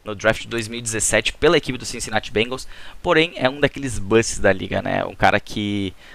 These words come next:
não conseguiu se firmar, teve lesões que atrapalharam sua carreira, e agora que seria o momento de receber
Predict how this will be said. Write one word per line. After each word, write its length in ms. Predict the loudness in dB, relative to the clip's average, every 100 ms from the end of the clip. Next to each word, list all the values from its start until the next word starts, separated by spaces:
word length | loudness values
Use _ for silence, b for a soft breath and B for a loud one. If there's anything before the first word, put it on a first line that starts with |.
| B -8
não 220 | -2 0
conseguiu 320 | 0 -6 -4
se 120 | -6 -4
firmar, 580 | -4 0 6 10 8 6
teve 200 | 2 2
lesões 480 | 2 0 -4 0
que 80 | 2
atrapalharam 400 | 2 4 6 4
sua 160 | 2 0
carreira, 480 | 0 4 4 4 2 B B B
e 120 | 4
agora 280 | 6 8 4
que 80 | 4
seria 200 | -4 -4
o 40 |
momento 420 | -4 -2 -2 -4 -10
de 420 | -8 -6 -6 -4
receber 760 | 2 2 4 0 0 2 2